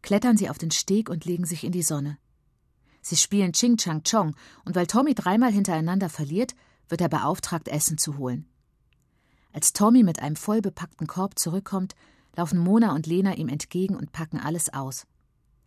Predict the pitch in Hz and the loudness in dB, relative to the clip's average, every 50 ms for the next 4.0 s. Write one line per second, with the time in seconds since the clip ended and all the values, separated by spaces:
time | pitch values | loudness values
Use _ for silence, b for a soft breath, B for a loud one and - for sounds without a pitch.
0 | _ _ _ _ _ _ _ _ _ _ _ - 151 185 202 220 226 220 208 185 | _ _ _ _ _ _ _ _ _ _ _ -2 4 6 8 8 10 8 8 6
1 | 170 156 151 143 139 - _ _ _ - - 190 233 220 - - - 170 - - | 4 2 0 -2 -4 -8 _ _ _ -2 0 0 0 0 -4 -4 -4 -4 -2 0
2 | 202 - - 214 - - - 175 156 147 - - - 143 135 - _ _ _ _ | 0 2 2 2 2 0 0 -2 -2 -2 -2 -4 -4 -4 -8 -10 _ _ _ _
3 | _ _ _ - - - 165 151 - - 143 - 160 151 147 143 143 139 135 | _ _ _ -14 -8 -6 -6 -4 -4 -6 -6 -4 -4 -4 -4 -4 -4 -6 -8